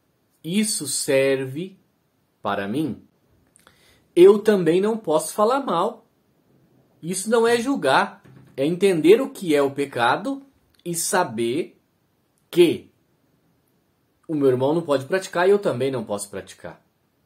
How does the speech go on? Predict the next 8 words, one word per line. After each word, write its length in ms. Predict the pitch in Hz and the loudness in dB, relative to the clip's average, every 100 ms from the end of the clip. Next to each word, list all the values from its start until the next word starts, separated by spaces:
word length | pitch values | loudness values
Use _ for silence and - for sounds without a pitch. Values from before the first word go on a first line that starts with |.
| _ _ _ _ _ _ | _ _ _ _ _ _
Entenderam? 600 | 95 92 95 101 175 214 214 _ _ _ _ | -18 -12 -8 0 0 0 -4 _ _ _ _
Então 200 | 135 165 | -8 -4
é 60 | 240 | -4
isso. 500 | 170 110 - - _ _ _ _ - | -6 -8 -12 -14 _ _ _ _ -4
Hoje 360 | 135 175 147 | 2 2 0
em 100 | 139 | -8
dia, 520 | 107 143 196 127 90 - _ _ _ _ _ - | -10 -8 -4 -4 -6 -14 _ _ _ _ _ -10
é, 440 | 113 113 117 117 | -6 -4 -4 -6